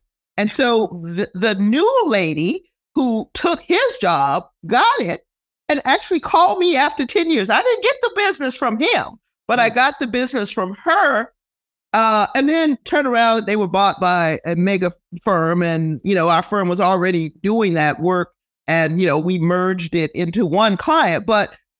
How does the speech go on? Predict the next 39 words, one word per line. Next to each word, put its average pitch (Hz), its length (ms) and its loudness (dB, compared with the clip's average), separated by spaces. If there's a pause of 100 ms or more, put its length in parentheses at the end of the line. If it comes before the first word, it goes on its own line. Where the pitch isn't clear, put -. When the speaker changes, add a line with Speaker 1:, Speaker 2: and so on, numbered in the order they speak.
(140)
Speaker 1:
it 269 160 0
is 240 240 0
not 208 480 2 (480)
something 214 460 -2
that 170 120 0
happens 170 560 0
overnight. 139 640 -2 (400)
And 247 160 0
the 269 80 2
other 554 240 2
thing 220 400 -2
is, 190 420 -4 (100)
I 277 200 2
still 254 440 -2
go 196 520 0
to, 160 340 -2
like, 165 320 0
the 185 80 -2
California 185 520 0
Minority 170 500 0
Council 156 400 -2
programs. 127 560 -4
I 196 100 2
still 269 260 -2
go 202 460 0 (240)
to 208 100 0
the 180 120 -2
Texas - 420 -2
Minority 147 460 0
Council 156 360 -2
program. 147 300 -4
I 190 120 -2
still 247 280 -2
go 202 400 0 (280)
to 214 180 0
the 175 300 0
A 208 180 2
B 190 220 2
A 196 300 2